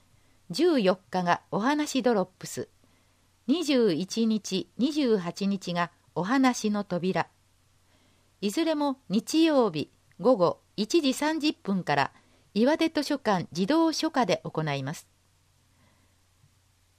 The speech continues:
図書館スタッフによるお話会、お話パレットは二十七日土曜日午後三時から岩出図書館児童書課で行います。定員はそれぞれ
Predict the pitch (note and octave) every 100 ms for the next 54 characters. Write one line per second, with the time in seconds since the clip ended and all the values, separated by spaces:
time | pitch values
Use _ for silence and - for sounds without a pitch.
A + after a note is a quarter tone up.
0 | _ A3+ A3 F4+ F4 E4+ E4 - D#4 -
1 | G#3 F3 E3 E3+ - G3+ A#3 B3 - -
2 | C#3+ - _ - A3+ D#4 D#4 - C#4 C4+
3 | A3+ - D#3 D3 - _ _ _ _ _
4 | G#3 D#4+ C#4 A#3 F3+ D#3+ F3 G#3 G3 -
5 | F#3+ - G3+ C4 C#4 G3+ C#3 - _ _
6 | _ _ - B3 A3+ F#3+ - C4+ E4 D#4
7 | F#3+ D#3+ B2+ - _ _ _ _ _ _
8 | F#3+ C4+ E4 D#4+ D4 C#4 C4 G#3 E3+ -
9 | F3+ C4 D#4 D4 D4 C#4+ A#3 A#3 E3 D#3+
10 | D#3 C3+ B2+ E3 - _ _ _ _ _
11 | _ _ _ _ _ _ - C#4+ D#4+ D#4+
12 | D4 B3+ B3+ - - A#3+ D#4 C4+ A3 E3